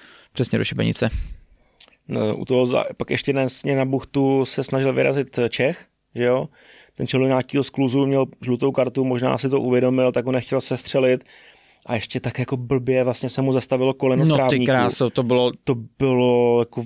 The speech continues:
Speaker 2: fakt nebezpečný.
Speaker 1: To bylo stop and no go normálně. Ten
Speaker 2: No.
Speaker 1: tam zaseknul v plném sprintu, tam bylo vidět, že ten trávník je teda jako dobře
Speaker 2: Suchej.
Speaker 1: zakořeněnej teda.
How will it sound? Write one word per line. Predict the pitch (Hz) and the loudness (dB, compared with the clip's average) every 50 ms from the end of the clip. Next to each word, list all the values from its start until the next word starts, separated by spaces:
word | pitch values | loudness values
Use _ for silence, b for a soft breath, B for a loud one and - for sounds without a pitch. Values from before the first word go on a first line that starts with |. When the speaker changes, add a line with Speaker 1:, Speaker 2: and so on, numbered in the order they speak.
| - _ | -10 _
Speaker 2:
fakt | - 135 123 131 | -6 -4 -2 0
nebezpečný. | 131 127 123 160 175 - - 151 - - - 110 98 92 - - | 0 0 0 0 -2 -2 -2 -4 -4 -4 -4 -4 -4 -4 -2 -2
Speaker 1:
To | - 131 | -2 0
bylo | 127 135 131 127 | 2 2 2 0
stop | - - 139 127 - - | 0 0 -2 -2 0 0
and | 147 139 143 | 0 2 2
no | 139 139 147 | 2 2 2
go | 139 135 123 113 117 | 2 2 0 0 0
normálně. | 113 - - 113 - 50 - - - - | 0 -2 -2 -2 -2 -2 -4 -4 -6 -6
Ten | - - 123 | -2 -2 0
Speaker 2:
No. | 117 | 2
Speaker 1:
tam | 127 127 104 95 | 2 2 2 2
zaseknul | 135 139 - - - 156 143 - - 156 151 151 151 151 151 151 151 151 | 0 -2 0 0 0 -2 -2 0 0 2 2 4 4 4 4 2 0 -2
v | 151 - - _ _ | -4 -10 -18 _ _
plném | - 151 147 143 151 156 151 | -4 -2 0 0 0 0 -2
sprintu, | - - - - 156 147 143 143 135 - - 147 147 147 147 151 151 B B B B B B B _ | -2 -6 -4 -2 0 0 0 0 -2 -2 2 2 4 4 4 4 2 B B B B B B B _
tam | - 139 139 | -2 0 2
bylo | 143 147 139 | 2 2 2
vidět, | 139 135 135 | 2 2 2
že | 147 | 2
ten | 147 147 | 2 2
trávník | 139 135 131 131 131 139 139 135 | 2 2 2 2 0 0 0 0
je | 139 131 | 0 0
teda | 143 143 143 135 | 2 2 2 2
jako | 127 120 - 143 | 2 0 0 0
dobře | 120 117 107 123 | 0 0 0 0
Speaker 2:
Suchej. | 117 123 117 120 113 | 2 2 2 2 2
Speaker 1:
zakořeněnej | 110 - - 135 120 131 127 127 123 127 120 123 123 | 0 0 0 0 0 2 2 2 4 4 2 2 2
teda. | 135 131 127 127 156 | 2 2 2 2 2